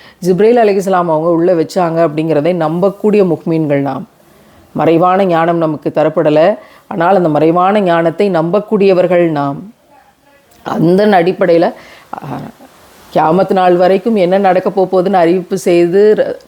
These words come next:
அல்லாஹ்வுக்கு அவ்வளவு நெருக்கமாக இருந்த நம்முடைய நபிகள் நாயகம் ஸல்லல்லாஹு அலைஹி வஸல்லம் அவங்களுக்கே ரெண்டு முறை உள்ளத்தை, அஹ், இதயத்தை எடுத்து கழுவி சுத்தப்படுத்தி வச்சாங்க அப்படின்னா நமக்கெல்லாம் எம்மாத்திரம்?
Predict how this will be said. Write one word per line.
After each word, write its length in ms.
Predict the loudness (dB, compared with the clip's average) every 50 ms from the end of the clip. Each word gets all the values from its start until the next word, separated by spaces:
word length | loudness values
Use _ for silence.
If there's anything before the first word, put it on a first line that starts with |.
| -20 -20 -8 -4
அல்லாஹ்வுக்கு 400 | -2 0 2 2 2 2 2 0
அவ்வளவு 420 | -2 -2 -2 -4 -2 0 0 2 2
நெருக்கமாக 540 | 2 0 0 0 -2 -2 0 0 0 0
இருந்த 200 | 0 -2 -2 -2
நம்முடைய 360 | -2 -2 -2 -2 0 0 2 2 0 0 -4 -8 -16 -20 -20 -20 _
நபிகள் 360 | _ -4 -2 0 0 0 0
நாயகம் 480 | 0 0 0 0 -2 -4 -4 -6 -6 -8 -10 -8 -6
ஸல்லல்லாஹு 480 | -2 0 0 2 2 2 0 0 0
அலைஹி 260 | 0 0 0 0 0 -2
வஸல்லம் 300 | -2 -4 -4 -4 -2 -2
அவங்களுக்கே 720 | -2 -2 0 0 2 2 2 2 2 0 0 0 0 -2 -8 -18 -20 -12 -2
ரெண்டு 260 | 0 0 2 2 2
முறை 260 | 2 2 2 4 4 4
உள்ளத்தை, 520 | 4 4 2 2 2 0 0 0 0 2 2 2 2 0 -2 -4 -8 -16 -20 _ _ _
அஹ், 140 | -2 -2 0
இதயத்தை 500 | 0 0 0 0 0 0 0 0 2 2
எடுத்து 440 | 2 2 2 0 -2 0 -2 -2 0
கழுவி 320 | 2 2 2 2 2 0
சுத்தப்படுத்தி 720 | -2 -4 -8 -4 -2 -2 0 0 -2 -2 -2 -4 -2 -2 0 -2 -2 -4
வச்சாங்க 400 | -8 -8 -4 -2 -2 0 2 0
அப்படின்னா 400 | 0 0 0 0 0 0 -2 -2
நமக்கெல்லாம் 540 | -2 -2 -2 -2 -2 0 0 0 2 2 0
எம்மாத்திரம்? 540 | 0 0 0 0 0 -2 -4 -6 -6 -8